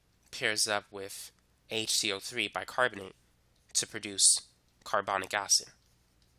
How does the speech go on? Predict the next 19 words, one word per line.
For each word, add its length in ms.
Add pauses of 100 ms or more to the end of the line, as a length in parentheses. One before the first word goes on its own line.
(260)
So 220
if 140
you 100
view 140
it 120
this 240
way, 220 (400)
this 320
appears 560
to 120
be 280 (680)
a 80
double 440
replacement 680
reaction. 480 (1700)
I 60
wrote 120
that 180
wrong. 200